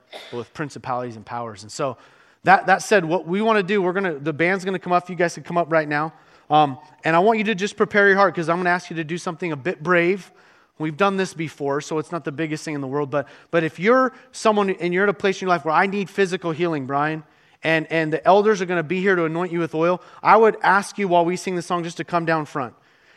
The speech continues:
And, and we're not gonna do anything weird. We're not gonna try to knock you over. We don't do that here. Um, we're not, we're not gonna crawl around like snakes, or I'm not gonna speak in tongues.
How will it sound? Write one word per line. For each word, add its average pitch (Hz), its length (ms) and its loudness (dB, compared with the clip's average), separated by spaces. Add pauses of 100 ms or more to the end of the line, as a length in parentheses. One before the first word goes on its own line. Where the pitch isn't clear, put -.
(120)
And, 156 240 0
and 160 140 -2
we're 175 80 0
not 196 120 2
gonna 202 140 0
do 190 140 0
anything 196 340 -2
weird. 170 340 2
We're 151 120 -4
not 156 80 -6
gonna 165 160 -4
try 165 160 -2
to 151 80 -4
knock 147 280 -2
you 151 140 -2
over. 151 220 -2
We 127 100 -8
don't 143 160 -8
do 147 140 -6
that 143 180 -2
here. 143 320 -4 (260)
Um, 131 280 -2
we're 135 100 -6
not, 147 260 0
we're 131 140 -10
not 151 140 -4
gonna 160 160 -4
crawl 160 240 2
around 160 180 0
like 156 160 -2
snakes, 151 480 -6
or 147 60 -2
I'm 139 100 -2
not 147 160 -4
gonna 147 140 -10
speak 151 260 -10
in 151 80 -10
tongues. 151 360 -6